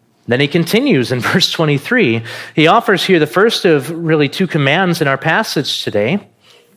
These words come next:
So look down with me at verse twenty-three. God commands them, "Take away from me the noise of your songs. I will not even listen to the sound of your harps." In essence, he just tells them, "Stop doing what you're doing."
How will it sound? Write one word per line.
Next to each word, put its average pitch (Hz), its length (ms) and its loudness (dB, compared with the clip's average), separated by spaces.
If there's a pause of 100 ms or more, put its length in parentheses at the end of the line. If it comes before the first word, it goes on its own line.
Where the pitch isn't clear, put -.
(240)
So - 160 0
look 180 160 2
down 196 240 2
with - 160 -2
me 147 80 0
at 143 80 0
verse 151 220 0
twenty-three. 175 560 -2 (180)
God 151 220 0
commands 190 500 0
them, 127 380 -2 (640)
"Take 185 220 0
away 196 220 6
from 202 200 0
me 196 100 4
the 175 100 2
noise 185 300 2
of 185 80 2
your 208 100 4
songs. 190 960 0
I 160 60 -4
will 160 100 2
not 190 180 4
even 214 200 4
listen 247 400 2
to 185 100 0
the 165 80 -2
sound 180 320 2
of 151 80 0
your 165 120 2
harps." - 680 -2 (760)
In 156 80 2
essence, 196 400 0
he 180 100 0
just 202 200 -4
tells 226 240 2
them, 151 160 2
"Stop 180 480 -2
doing 185 400 4
what 151 140 0
you're 151 160 0
doing." 127 540 0